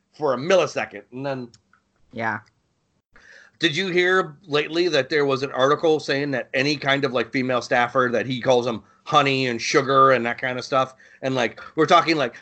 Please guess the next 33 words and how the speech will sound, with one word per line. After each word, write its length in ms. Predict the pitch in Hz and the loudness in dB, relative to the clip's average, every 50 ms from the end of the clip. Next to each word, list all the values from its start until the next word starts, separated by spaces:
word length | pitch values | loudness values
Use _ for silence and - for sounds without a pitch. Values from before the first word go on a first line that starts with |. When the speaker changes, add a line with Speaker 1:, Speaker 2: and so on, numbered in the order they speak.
| - _ | -20 _
Speaker 1:
seriously 720 | _ - - - - 254 240 240 226 196 - 202 214 185 | _ -16 -12 -2 0 4 6 6 4 4 4 4 4 4
accomplished 800 | 156 - - - - 180 175 175 170 175 175 170 151 - - _ | 4 2 -2 -2 0 2 2 2 2 0 0 -2 -2 -2 -8 _
people. 440 | - 180 180 147 156 131 - - _ _ _ _ _ _ _ _ _ _ _ _ _ _ | -4 -4 -4 -2 -4 -6 -6 -6 _ _ _ _ _ _ _ _ _ _ _ _ _ _
Speaker 2:
No, 240 | 123 120 123 135 139 | -8 -4 -2 0 2
I 100 | 127 120 | 2 0
Speaker 1:
Who 60 | 120 | 0
Speaker 2:
didn't 180 | 127 123 113 120 | -2 -4 -6 -6
know 180 | 123 127 123 | -6 -6 -6
that. 240 | 110 65 58 - - _ _ _ _ _ _ | -8 -12 -14 -16 -20 _ _ _ _ _ _
Speaker 1:
Yeah, 440 | 147 156 180 185 180 226 151 123 117 - | 0 4 4 6 6 6 4 2 0 -2
and 120 | 147 156 | -4 -6
it's 100 | 160 135 | -6 -10
just 100 | - - 170 | -10 -8 -4
like, 320 | 160 147 135 127 127 - _ _ _ _ _ _ _ _ _ _ | -2 -2 -2 -2 -6 -12 _ _ _ _ _ _ _ _ _ _
it's 220 | 139 151 139 - - | -12 -12 -12 -10 -10
like, 280 | 131 113 110 - _ _ _ _ _ _ _ _ _ _ _ _ _ - - - - - - - - 269 285 302 285 - - _ _ _ 330 349 349 359 339 | -10 -10 -10 -12 _ _ _ _ _ _ _ _ _ _ _ _ _ -20 -20 -20 -20 -20 -20 -20 -20 -20 -20 -20 -20 -20 -20 _ _ _ _ _ -20 -20 -20
"You, 420 | 285 294 294 294 285 285 277 269 254 | -18 -18 -18 -16 -8 -2 -2 0 0
Mister 500 | 262 262 262 - - - 240 196 - - _ _ _ 240 | 0 -2 -4 -4 -2 -2 -2 -2 -2 -8 _ _ _ 0
President," 500 | 262 254 240 214 208 202 196 180 175 - _ _ _ | 4 4 4 4 4 2 0 0 0 -4 _ _ _
you 220 | 226 208 214 220 | -16 -12 -12 -12
know, 60 | 226 - _ 160 | -12 -14 _ _
they're 320 | 143 190 - 170 139 - _ _ _ _ _ _ _ _ _ _ | -4 -2 -2 -2 -4 -8 _ _ _ _ _ _ _ _ _ _
choking 720 | - - - - - 240 233 233 226 226 220 208 202 196 | -16 -14 -12 -2 4 4 6 6 4 0 -8 -10 -10 -4
down, 680 | 156 180 170 175 175 165 160 143 135 131 123 117 117 117 - _ _ _ _ _ _ _ _ _ _ 131 | -2 0 0 2 2 0 0 -2 -4 -6 -8 -10 -14 -16 -20 _ _ _ _ _ _ _ _ _ _ -20
not 340 | 131 143 160 156 156 - | -10 -8 -6 -6 -6 -8
calling 300 | - 143 151 156 156 151 | -8 -6 -6 -6 -4 -4
him 120 | 143 135 131 | -6 -6 -6
a 40 | 120 | -6
sexist 420 | - 156 143 - - 131 117 - | -4 -6 -6 -6 -8 -12 -14 -6
pig 180 | - 151 131 127 | -6 -6 -6 -4
to 80 | 127 120 | -4 -4
his 140 | 113 117 - | -4 -4 -4
face. 480 | - 120 104 98 92 - - - - | -4 -4 -4 -4 -6 -8 -12 -16 -18